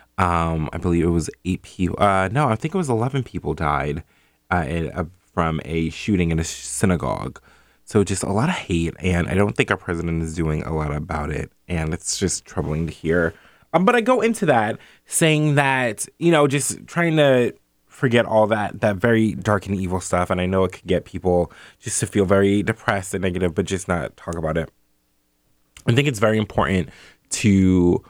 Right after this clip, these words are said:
talk about yourself and realize what you can do and, you know, how you can stop negativity from entering your life. And one of the things that I think, I know I don't do often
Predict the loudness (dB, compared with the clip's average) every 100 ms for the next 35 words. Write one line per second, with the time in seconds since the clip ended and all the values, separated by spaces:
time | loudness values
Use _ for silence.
0 | _ _ -4 -2 0 0 2 2 0 -6
1 | -4 0 2 2 0 -2 0 2 4 4
2 | 4 2 2 2 0 -4 0 0 0 0
3 | 0 2 2 4 4 6 6 6 6 4
4 | 2 0 0 0 0 -4 -8 _ _ _
5 | 0 0 -2 -2 2 2 4 2 0 -4
6 | -6 0 2 2 0 -4 -8 _ _ _
7 | -6 -2 2 2 0 -2 0 0 0 0
8 | 2 2 2 0 -2 0 2 2 4 4
9 | 4 4 2 -4 -4 0 4 4 4 2
10 | 0 0 0 2 4 4 4 2 2 2
11 | 2 0 -8 _ _ _ _ _ _ _
12 | -2 0 2 2 2 2 2 2 2 2
13 | 2 2 2 2 2 2